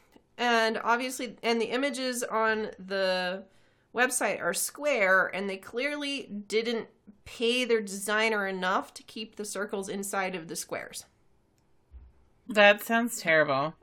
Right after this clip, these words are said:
Speaker 1: I'm very excited. Uh, so we are doing Alexander Radulov. Do we know what he is?
Speaker 2: Yes, um, and actually I was like, "Hey, the next one we should do should be Joe Pavelski, because he scored in overtime,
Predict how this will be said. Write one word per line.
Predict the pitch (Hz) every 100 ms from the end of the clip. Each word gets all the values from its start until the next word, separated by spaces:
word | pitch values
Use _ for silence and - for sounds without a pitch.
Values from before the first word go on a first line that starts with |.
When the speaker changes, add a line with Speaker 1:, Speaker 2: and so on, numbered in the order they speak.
| _ -
Speaker 1:
I'm | 180 190
very | 196 170 151 156
excited. | - - - - - _ - - _ _ _ _ _ _ _ _ - - _ _ _
Uh, | 214 208 185 170 -
so | -
we | 214 262
are |
doing | 247 233
Alexander | - 196 208 196 185
Radulov. | 165 156 135 123
Do | 180
we | 190
know | 202 202 208 202 -
what | 208 196
he | - 196 190
is? | - - - - -
Speaker 2:
Yes, | 240 208 196 -
um, | 240 233 226
and | 240 254
actually | 285 - 311 277
I | 240 240
was | 254 240
like, | 233 226
"Hey, | - 339 330
the | 247
next | 277 294
one | 302
we | 262
should | 285 247
do | 240 233 226 214
should | 208 233
be | 208 220 208 202 214 - - -
Joe | - 240
Pavelski, | 240 233 254 302 - 160 151
because | 202 208 196 190
he | - 226 226 214 180 139
scored | - 226 214
in | 208
overtime, | 247 247 220 170